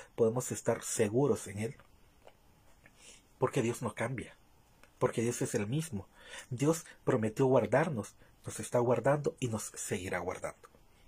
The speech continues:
Amén. Bendiciones, hermanos. Eh, espero que haya sido de bendición para ustedes esta palabra. Y no olvide esto,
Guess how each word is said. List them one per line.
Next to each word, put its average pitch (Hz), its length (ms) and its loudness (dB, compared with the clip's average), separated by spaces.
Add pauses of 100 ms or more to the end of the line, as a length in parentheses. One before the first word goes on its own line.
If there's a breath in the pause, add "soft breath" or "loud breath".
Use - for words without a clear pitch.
(840)
Amén. 113 280 -4 (840 loud breath)
Bendiciones, 190 520 2
hermanos. 214 500 2 (380 loud breath)
Eh, 127 360 4
espero 147 340 4
que 156 160 6
haya 143 80 2
sido 156 260 6
de 143 100 6
bendición 131 420 2
para 156 140 4
ustedes 165 320 2
esta 160 200 -2
palabra. 185 440 6 (1300 loud breath)
Y 127 120 0
no 131 100 4
olvide 131 420 4
esto, - 320 -4